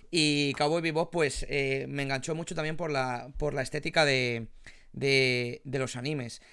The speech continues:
Eh, para finalizar este tema de la revista, has empezado hablando de, al principio de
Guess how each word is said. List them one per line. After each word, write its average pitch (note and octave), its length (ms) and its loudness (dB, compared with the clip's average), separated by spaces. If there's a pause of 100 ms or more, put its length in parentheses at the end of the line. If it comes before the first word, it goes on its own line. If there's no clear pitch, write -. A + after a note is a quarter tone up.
(180)
Eh, C#3+ 400 6
para C3+ 160 2
finalizar C3+ 340 -6
este F#3 140 -6
tema F#3+ 200 -4
de E3 80 0
la D3+ 120 2
revista, D3+ 560 -4
has C3+ 200 -8
empezado E3 260 -6
hablando D3+ 320 -2
de, C#3+ 180 -2
al C#3 140 -4
principio C3+ 480 -4
de C#3+ 260 0